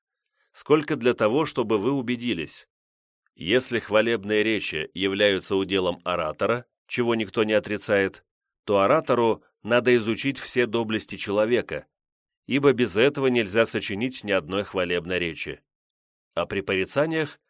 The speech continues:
понятным образом приходится исходить из противоположных доблестям пороков. И совершенно очевидно, что как без знания доблести невозможно восхвалять пристойно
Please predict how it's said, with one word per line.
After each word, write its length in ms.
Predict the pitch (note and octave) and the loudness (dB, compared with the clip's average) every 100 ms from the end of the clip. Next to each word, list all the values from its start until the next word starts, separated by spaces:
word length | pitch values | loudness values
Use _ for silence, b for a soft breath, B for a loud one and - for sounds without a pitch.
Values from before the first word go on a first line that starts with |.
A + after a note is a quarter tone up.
| _ _ | _ _
понятным 520 | E3+ F3+ C#3 D3 C#3+ | -4 2 2 2 2
образом 420 | C#3 D3+ C3+ C#3+ | 2 2 2 0
приходится 580 | A2+ G2+ G2+ A2+ B2+ A#2 | -2 -2 -2 -2 -4 -2
исходить 540 | G2 - F2 F#2+ A#2 - _ _ | -4 -2 -4 -4 -8 -10 _ _
из 180 | B2+ - | -6 0
противоположных 920 | B2+ A2 A2 G2+ F#2 F#2+ B2+ C3 C3 | 0 0 0 0 2 2 0 0 -4
доблестям 560 | E2 F2 G2 - G2+ F#2 | -2 -2 -2 -4 -6 0
пороков. 560 | A2+ F#2 D#2 C#2+ - _ _ _ _ _ _ | 2 0 -2 -10 -12 _ _ _ _ _ _
И 120 | - G2+ | -6 -4
совершенно 540 | A#2 A2+ F#2+ A2+ G#2+ | 0 0 2 2 2
очевидно, 680 | G2+ G2+ B2 D3 D3 C#3 b b b | 2 0 -4 -2 0 0 b b b
что 200 | - C3 | 0 2
как 220 | C#3+ A#2 | 2 0
без 160 | C3 | -2
знания 420 | G#2 A#2+ A#2 G#2+ G2 | 0 2 2 2 2
доблести 480 | G#2+ G2+ G2 - F#2+ | 2 2 -2 -4 -4
невозможно 640 | G2 G2+ F2+ G2+ F#2+ F#2 | 0 0 0 -2 -2 -2
восхвалять 540 | F#2+ - F#2+ G2 F2+ | -4 -2 -2 -2 -2
пристойно 680 | - F#2+ - G#2 F#2+ F#2 | -6 -8 -2 0 0 -2